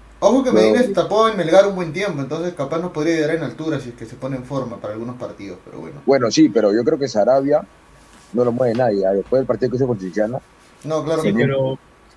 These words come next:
Speaker 3: Medina ya van seis meses, o, bueno, cinco meses, y hasta ahora no puede debutar en Alianza. Y es raro que Sarabia le quite el puesto, porque Medina, bueno, recordarán algunos que veían el partido de Boys, que Medina era un buen arquero en Boys, salvaba al Boys bastantes veces.
Speaker 2: Cierto, claro.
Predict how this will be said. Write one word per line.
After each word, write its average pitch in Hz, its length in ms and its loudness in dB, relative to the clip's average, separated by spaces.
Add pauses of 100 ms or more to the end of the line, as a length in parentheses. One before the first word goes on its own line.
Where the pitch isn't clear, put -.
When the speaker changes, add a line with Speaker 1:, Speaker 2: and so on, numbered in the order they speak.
(160)
Speaker 3:
Medina 165 380 -4
ya 170 120 0
van 175 160 -4
seis 180 200 -4
meses, 170 420 -8
o, 120 200 -10
bueno, 127 260 -6
cinco 151 280 -8
meses, 151 540 -8 (340)
y 104 440 -18
hasta 104 180 -16
ahora 123 120 -6
no 120 160 -8
puede 131 260 -8
debutar 113 400 -8
en 120 120 -10
Alianza. 113 380 -14 (600)
Y 117 280 -14
es 117 120 -14
raro 135 240 -4
que 120 100 -12
Sarabia 127 380 -4
le 117 100 -8
quite 120 140 -12
el 120 60 -12
puesto, 156 200 -4
porque 120 160 -6
Medina, 139 460 -6
bueno, 123 260 -8
recordarán 120 460 -8
algunos 135 560 -10
que 110 80 -18
veían 123 180 -6
el 120 80 -10
partido 123 240 -12
de 123 60 -8
Boys, 139 180 -6
que 110 80 -12
Medina 120 400 -8
era 123 80 -6
un 120 80 -6
buen 135 140 -4
arquero 127 240 -8
en 123 80 -8
Boys, 123 180 -8
salvaba 117 500 -8
al 107 140 -12
Boys 117 160 -6
bastantes 107 320 -20
veces. 113 180 -20
Speaker 2:
Cierto, 90 280 -10
claro. 87 260 0